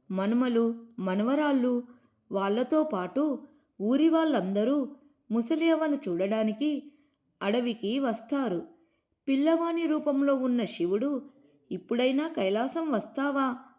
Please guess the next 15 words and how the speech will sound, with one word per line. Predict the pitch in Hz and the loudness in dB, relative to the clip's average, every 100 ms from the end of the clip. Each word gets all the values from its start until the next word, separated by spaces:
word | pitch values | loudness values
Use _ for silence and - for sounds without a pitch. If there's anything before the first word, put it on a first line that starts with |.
| _ - | _ -8
అని | 214 214 240 - | -2 0 -2 -4
అడుగుతాడు. | 180 185 226 240 214 175 - - _ _ _ _ | -4 -2 -2 -2 -2 -2 -6 -14 _ _ _ _
అప్పుడు | - 160 294 302 - | -4 -2 0 -2 -2
ఆ | 226 226 | 0 0
ముసలి | 196 - 214 226 | 0 -2 0 0
అవ్వ, | 226 226 277 233 - _ _ _ | 0 -2 -2 -4 -10 _ _ _
"స్వామి, | - - 226 214 220 277 277 277 - _ _ | -20 -8 -2 0 2 2 0 -4 -14 _ _
నాదొక | 208 233 226 220 214 226 226 - | -2 0 0 0 -2 -4 -4 -4
చిన్న | 208 240 | -2 0
కోరిక. | 277 - 190 208 277 285 208 - - _ _ _ _ _ _ _ _ - | -2 0 0 2 0 -2 -4 -4 -10 _ _ _ _ _ _ _ _ -2
వారందరికీ | 240 262 226 208 233 247 294 311 277 - _ - | 0 2 0 0 0 0 0 -2 -4 -12 _ -4
మీ | 240 302 | 0 0
దర్శన | - 196 - 294 | 2 0 0 -2
భాగ్యము | 294 302 254 262 | 0 0 0 0
కలిగించి, | 220 170 185 220 226 285 285 254 | 0 -2 -2 -2 -2 -2 -2 -4